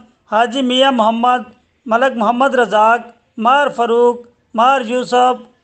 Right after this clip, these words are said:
मोहम्मद नवाज और उस्ताद रशीद के हवाले किया गया। मुकम्मल तस्दीक के बाद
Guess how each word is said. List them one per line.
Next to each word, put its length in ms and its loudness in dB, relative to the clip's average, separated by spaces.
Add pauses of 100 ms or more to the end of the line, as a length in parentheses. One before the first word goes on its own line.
मोहम्मद 360 0
नवाज 480 2 (460)
और 200 2
उस्ताद 440 0
रशीद 400 -4
के 140 0
हवाले 420 2
किया 340 0
गया। 400 -2 (300)
मुकम्मल 460 0
तस्दीक 640 -4
के 100 2
बाद 460 0